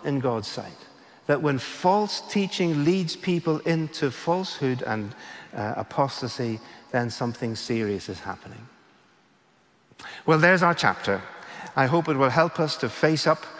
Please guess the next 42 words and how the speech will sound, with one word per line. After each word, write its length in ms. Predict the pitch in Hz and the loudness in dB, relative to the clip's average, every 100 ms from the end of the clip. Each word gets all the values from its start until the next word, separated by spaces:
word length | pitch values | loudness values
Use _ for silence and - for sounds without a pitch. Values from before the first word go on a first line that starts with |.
| - - - | -16 -18 -10
to 120 | - 131 | -2 0
the 300 | 127 127 - | 2 2 2
impossibility 960 | 151 147 - 156 - 127 156 180 - - - - - - - - - | 2 2 0 -2 2 4 4 4 0 -8 -12 -20 -20 -20 -20 -20 -6
of 220 | 147 120 | -2 0
living 280 | 123 135 139 | 2 2 2
in 80 | 127 | 0
a 80 | 120 | 0
way 240 | 120 123 | 2 2
which 200 | 113 104 | 0 -2
is 80 | 113 | 0
actually 320 | 123 - 123 | 0 0 -4
trying 260 | 110 117 110 | -2 -2 0
to 80 | 107 | 0
worship 400 | 110 120 - 110 | 0 -2 -2 -2
the 100 | 107 | -2
living 340 | 117 117 110 | -2 -2 -2
God 300 | 110 104 101 | -2 -2 -2
while 420 | 104 110 104 101 - - - | -2 0 0 -2 -8 -16 -6
worshiping 440 | 117 107 117 107 117 | -2 -2 -2 -4 -2
other 240 | 110 110 | 0 0
gods 340 | 101 104 104 | -2 -2 -4
at 60 | 104 | -4
the 120 | 107 | -6
same 280 | - 104 98 | -2 -4 -4
time. 260 | - 107 98 - - | -4 -4 -4 -10 -2
Hope 200 | 190 190 | 4 4
that 100 | 160 | 4
it 80 | 160 | 2
will 140 | 160 | 2
get 240 | 135 165 170 - | 2 2 2 2
us 240 | 156 - | 0 0
to 160 | - 156 | -2 -2
get 300 | 120 160 156 | 2 4 4
real 560 | 147 135 202 151 120 147 - - | 2 4 6 6 2 -4 -6 -4
about 300 | 135 147 143 | 2 2 2
the 80 | 143 | -2
futility 680 | - 156 139 165 175 160 160 | 2 0 2 2 2 2 0
of 80 | |
trying 240 | 151 175 160 | 2 0 2
to 100 | 151 | 0
do 260 | 143 202 | 0 2
that, 320 | 180 131 - | 2 2 -2